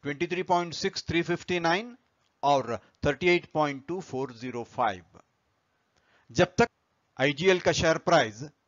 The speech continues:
with volumes और firmly चार सौ पांच को पार नहीं करता, कंपनी रह सकती है in the short term bearish zone में। मैं हूं विठल प्रभु, लेकर वीकली वीडियो on stock learning simplified।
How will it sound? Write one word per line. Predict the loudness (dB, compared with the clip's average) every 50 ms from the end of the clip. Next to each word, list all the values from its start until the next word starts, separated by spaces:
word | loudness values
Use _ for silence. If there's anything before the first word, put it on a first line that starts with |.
| _ -8
with | -4 -4 -4 -4 -2 2
volumes | 4 4 4 2 0 -4 -4 -4 -4 -6 -10 -10 -10 -4 0
और | 2 2 2 2 0 -2 -2 -2 -2 -4 -2
firmly | 2 2 4 4 2 0 -4 -2 -2 -2 -2 -4 -6 -6
चार | 0 2 2 4 2 0
सौ | -2 -2 -2 -2 -2 2
पांच | 2 2 2 0 -4 -12
को | -10 -8 -8 -8 _ _ 0
पार | 4 4 4 4 2
नहीं | -2 -6 -4 -4 -4 -4
करता, | -4 -4 -4 -4 -4 -4 -4 -4 -4 -4 -10 -8 -6
कंपनी | -6 -6 -2 -2 -2 -2 -2 -4 -6 -8 -10 -6
रह | -2 0 0 0
सकती | 0 0 -4 -4 _ -2 0 2
है | 2 2 0 0 -4
in | -8 -14 -10 -8
the | -6 -6 -2
short | 0 0 0 -2 _ 0 2
term | 2 2 0 -2 0 2
bearish | 2 2 2 0 -2 -4 -6 -6 -6 -6
zone | -6 -6 -6 -8
में। | -8 -8 -8 -8 -10 _ _ _ _ _ _ -10
मैं | -6 0 2 4 4
हूं | 4 4 4
विठल | 2 2 8 8 8 8 8
प्रभु, | 2 -2 -4 -4 -4 -8 -8 -10 -12 _ _ _ _ _ _ _ _ _ _ _ _ _ _ _ _ _ _ _ _ -4
लेकर | 0 2 2 4 6 8 6 6 6 2 -6 -6
वीकली | -2 -2 -2 -2 -2 -4 -4
वीडियो | -2 -2 -4 -4 -2 0 2 2 2 2 2
on | 2 2 0 -2 -10 -8
stock | -2 0 0 0 2 2 2
learning | 2 2 2 -4 -6 -6
simplified। | -8 -8 -8 -6 -8 -6 0 0 0 0 0 -4 -10